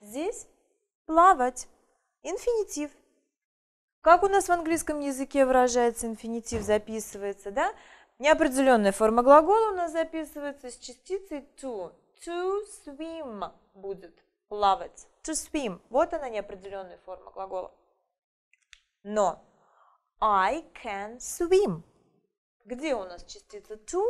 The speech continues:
Ее нет. Так вот, особенность модального глагола can в том,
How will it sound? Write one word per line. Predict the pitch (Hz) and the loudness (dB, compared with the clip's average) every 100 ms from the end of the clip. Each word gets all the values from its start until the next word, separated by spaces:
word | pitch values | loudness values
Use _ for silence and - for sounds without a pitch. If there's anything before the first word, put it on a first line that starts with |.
| 466 _ | -4 _
Ее | 196 202 190 226 311 311 | -12 -10 -6 -6 -6 -8
нет. | 190 180 175 - _ _ _ - - | -16 -12 -12 -14 _ _ _ -20 -10
Так | 196 | -4
вот, | 220 214 | -2 0
особенность | 233 269 233 175 165 - | 0 0 0 -2 -14 -16
модального | 208 208 208 190 165 156 | -6 -2 0 0 -2 -12
глагола | 160 175 175 180 160 156 | -6 -4 -2 -2 -2 -8
can | - 269 330 403 _ | -12 -10 -10 -12 _
в | - | -20
том, | _ 220 190 160 | _ 0 2 -2